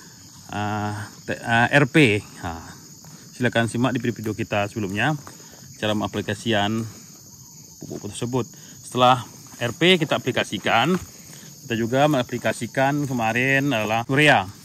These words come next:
Tapi urea kita langsung tabur bersama dengan K C L dengan sistem melingkar seperti ini. Ah, urea kemarin sekitar sebulan yang lalu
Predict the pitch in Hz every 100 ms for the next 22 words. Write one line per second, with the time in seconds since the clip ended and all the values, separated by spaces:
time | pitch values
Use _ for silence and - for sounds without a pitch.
0 | - - - - 113 160 143 131 143 185
1 | - - - - - - 131 160 143 139
2 | 143 131 120 117 160 135 - 131 139 135
3 | 117 113 98 147 180 - - - - -
4 | - - - - 120 131 - 123 123 117
5 | 117 - 117 120 160 190 160 - - -
6 | - - - - - - - - - -
7 | 104 104 110 127 131 156 175 151 135 156
8 | 185 165 - - 127 - 120 120 120 123
9 | 123 120 117 - - - - - - -
10 | - - - 131 131 131 117 117